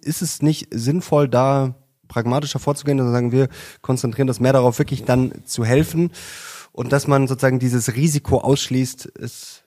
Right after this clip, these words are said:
wird Geld in die Heimat geschickt? Also jetzt kann man natürlich sagen, das sind nicht so viele, und, aber es ist natürlich ein Unterschied, ob ich das Geld jetzt, äh,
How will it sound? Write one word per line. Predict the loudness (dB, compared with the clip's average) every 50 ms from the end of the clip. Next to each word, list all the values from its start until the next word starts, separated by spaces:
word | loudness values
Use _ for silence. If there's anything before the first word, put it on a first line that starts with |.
| _ -20 _ _ -20 _ _
wird | _ -2 -2 -2 -6 -18 -20 _
Geld | _ -4 -4 -4 -4 -6
in | -8 -8 -4
die | -4 -4 -4 -2
Heimat | -2 -2 -2 -2 -2 -4 -6 -12 -12
geschickt? | -10 -10 -6 -4 -4 -6 -6 _ -8
Also | -6 -4 -2 -2 -2 -4 -6 -16 -16 _ -10
jetzt | -10 -2
kann | 0 2 2
man | 4 4
natürlich | 2 2 2 0 -2 2 2
sagen, | 2 4 4 2 2 -2 -4 -6
das | -8 -10 -6 -4
sind | 0 0 0 0
nicht | 0 -2 -2
so | -2
viele, | -2 0 0 2 4 4 2
und, | 2 0 -2 -2 -4 -8 -14 -14 -16 -20 -14
aber | -6 2 4 4 4 4 0
es | -2 -4
ist | -2 -2
natürlich | 2 2 2 2
ein | 2
Unterschied, | 0 2 2 2 2 0 0
ob | 0 0
ich | 0
das | 0 -2 -2 0
Geld | 0 2 2
jetzt, | 0 -2 -2 -6 -10 -12 -16 -16
äh, | -16